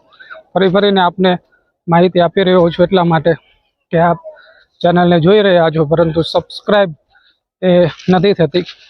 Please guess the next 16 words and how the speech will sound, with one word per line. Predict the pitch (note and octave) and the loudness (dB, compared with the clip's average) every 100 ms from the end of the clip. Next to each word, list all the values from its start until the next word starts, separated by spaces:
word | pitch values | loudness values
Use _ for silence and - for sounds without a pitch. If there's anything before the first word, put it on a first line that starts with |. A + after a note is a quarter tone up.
| _ - | _ -4
તો | F3 | -2
ચોક્કસથી | F3+ E3+ F#3+ - F3+ | 0 -2 -4 -2 -4
એક | E3+ | -2
વખત | E3+ E3 | -2 -2
સબસ્ક્રાઇબ | - D3+ - - F#3+ F3 | -4 -8 -8 -4 -2 -2
કરી | F#3 G3+ | -2 0
દેજો, | D#3+ D#3 E3+ - _ _ - - - _ | 0 0 -2 -8 _ _ -20 -20 -20 _
જેથી | G3 A3+ | 0 2
કરીને | G#3 F#3 F3 | 2 2 0
આપને | E3 F3 E3+ | 0 0 0
આવા | D#3+ D#3 | 0 0
નવીન | D#3 E3+ F#3 | 0 2 2
નવીન | E3 D#3+ E3+ - - G#5 - - | 0 -2 -4 -10 -10 -10 -10 -4
વીડિયો | F3 F#3 G3+ | 0 2 2
વિશેની | E3+ - E3 | 0 -2 -2
માહિતી | D#3+ D#3 D#3 - | 0 2 0 0